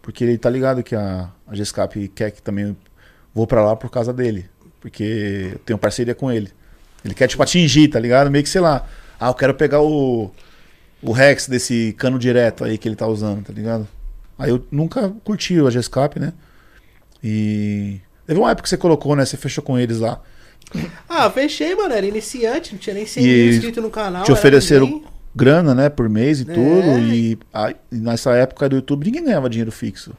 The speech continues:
Speaker 2: Não.
Speaker 1: Você ganhava uma pastilha, ganhava um, um desconto no pneu.
Speaker 2: Nem isso eu ganhava.
Speaker 1: Entendeu?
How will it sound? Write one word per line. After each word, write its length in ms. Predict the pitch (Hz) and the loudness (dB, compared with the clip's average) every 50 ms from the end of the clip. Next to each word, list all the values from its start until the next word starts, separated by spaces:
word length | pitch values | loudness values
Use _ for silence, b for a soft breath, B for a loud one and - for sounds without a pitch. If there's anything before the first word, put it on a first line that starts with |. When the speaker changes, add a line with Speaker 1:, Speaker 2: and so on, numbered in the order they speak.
| _ - 117 | _ -18 -16
Speaker 2:
Não. 240 | 110 110 104 98 95 | -14 -14 -14 -14 -10
Speaker 1:
Você 140 | 101 - 131 | -2 -2 2
ganhava 240 | 123 139 143 151 | 4 4 2 2
uma 140 | 190 226 233 | 2 0 0
pastilha, 560 | - 208 151 - - - 143 160 165 139 120 | 0 0 -2 -2 -4 0 0 2 2 2 2
ganhava 320 | 101 107 113 120 123 123 135 | 2 2 2 2 2 2 2
um, 180 | 139 131 120 110 - - - | 0 0 -2 -4 -6 -8 -4
um 120 | 123 120 | -4 -4
desconto 380 | 117 - - - 127 120 - 127 | -4 -4 -4 -4 -4 -2 -2 -2
no 80 | 123 | -2
pneu. 460 | 110 - 117 110 107 113 127 143 147 127 | 0 0 0 0 2 4 4 4 4 2
Speaker 2:
Nem 260 | 196 240 294 277 226 | 0 -2 -2 -2 -4
isso 200 | 240 233 - - | -6 -8 -8 -10
eu 40 | 143 | -10
ganhava. 220 | 123 120 104 98 92 | -10 -12 -14 -10 -6
Speaker 1:
Entendeu? 420 | 113 107 104 120 143 180 175 - | -4 0 2 2 2 0 -2 -8